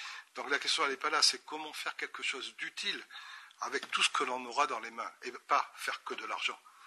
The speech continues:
C'est le but de la Fondation, et c'est aussi le but de notre action vis-à-vis des pouvoirs publics aujourd'hui, d'expliquer qu'il n'y a pas que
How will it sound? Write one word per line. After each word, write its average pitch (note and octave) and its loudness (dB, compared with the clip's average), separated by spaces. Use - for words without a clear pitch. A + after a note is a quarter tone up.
C'est - 4
le A2+ -6
but B2 -10
de A#2+ -4
la G2+ -4
Fondation, G2 0
et A#2 -8
c'est - 2
aussi B2+ 2
le A#2+ -6
but C3+ -8
de B2 -10
notre B2 -4
action D#3+ 0
vis-à-vis A#2+ -6
des A#2+ -8
pouvoirs A2+ -8
publics D3 -6
aujourd'hui, A2+ -6
d'expliquer D3 2
qu'il - -6
n'y B2+ 0
a A#2 -4
pas E3 4
que C3+ -6